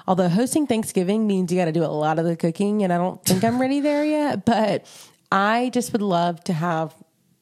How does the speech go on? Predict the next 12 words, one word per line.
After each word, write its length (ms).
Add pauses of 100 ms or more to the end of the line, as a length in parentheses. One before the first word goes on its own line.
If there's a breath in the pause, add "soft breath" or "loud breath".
(240)
a 60
house 460
that 160
has 320
more 220
space 720 (720 loud breath)
to 120
host 340
people 320
in 100
that 140
capacity. 640